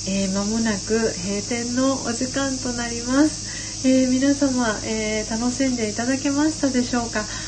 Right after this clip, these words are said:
えー、今日はですね、なんだかすごく私、えー、今なんか改めて、なんかこう、足と、えー、ももから足、そして、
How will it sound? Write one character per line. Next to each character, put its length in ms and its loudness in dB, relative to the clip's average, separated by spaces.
え 180 6
ー、 140 -4
今 140 8
日 60 8
は 100 8
で 120 -2
す 180 -6
ね、 580 -2
な 60 2
ん 40 -2
だ 80 0
か 140 -6
す 160 -6
ご 160 4
く 140 -2
私、 420 -4
え 340 4
ー、 20 0
今 160 2
な 80 4
ん 60 0
か 180 2
改 220 4
め 120 6
て、 240 0
な 80 0
ん 20 -4
か 100 -4
こ 340 0
う、 680 -10
足 320 4
と、 300 0
え 160 2
ー、 20 2
も 160 6
も 140 4
か 160 0
ら 340 0
足、 400 -2
そ 200 -6
し 200 -8
て、 260 2